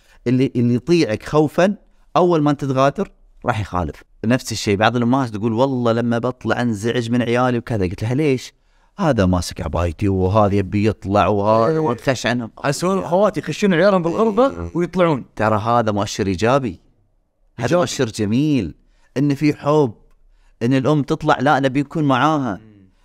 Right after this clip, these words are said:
Speaker 1: الأب يبي يطلع: "نبي نكون معاه." فهذه كلها مؤشرات. أنت كأب إيش وضعك في البيت لما تدخل ولما تطلع؟
Speaker 2: والله يا أبو خالد إن هالشيء أنا عشته مع المدرسين في المدرسة.
Speaker 1: مم.
Speaker 2: سبحان الله، ومتأكد إن الشباب الحين يتفقون معي. في مدرس يوصل:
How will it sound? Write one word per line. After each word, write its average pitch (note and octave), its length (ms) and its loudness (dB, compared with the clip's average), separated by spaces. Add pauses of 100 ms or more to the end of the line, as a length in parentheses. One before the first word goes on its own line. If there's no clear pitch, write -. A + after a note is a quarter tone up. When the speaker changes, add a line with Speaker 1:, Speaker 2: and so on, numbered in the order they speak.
(120)
Speaker 1:
الأب C#3+ 260 2
يبي C#3 240 2
يطلع: C#3+ 440 0
"نبي B2 240 0
نكون C#3 260 -2
معاه." C#3 400 2 (400)
فهذه D3 420 -4
كلها C#3 220 0
مؤشرات. A2 760 0 (260)
أنت B2 160 0
كأب A2+ 420 -4
إيش - 240 -4
وضعك C#3 280 0
في C#3 100 -2
البيت C#3 400 -2 (340)
لما G#2+ 220 2
تدخل C3 340 -2
ولما G2+ 200 2
تطلع؟ E2+ 360 -4 (280)
Speaker 2:
والله F3 220 2
يا F3+ 60 6
أبو D3 80 0
خالد C#3+ 320 -2
إن D#3 120 0
هالشيء E3 380 -2
أنا E3 100 0
عشته G3 400 -2 (120)
مع F3+ 180 2
المدرسين D3+ 560 0
في - 60 -6
المدرسة. A2 400 -6 (320)
Speaker 1:
مم. F#2 60 -12
Speaker 2:
سبحان G3+ 320 -2
الله، D3 180 2
ومتأكد F3 400 -2
إن E3+ 60 0
الشباب F#3+ 300 0
الحين G3+ 140 0
يتفقون D3+ 420 -4
معي. F#2 200 -12 (380)
في D4 120 4
مدرس B3+ 360 2
يوصل: D4 280 2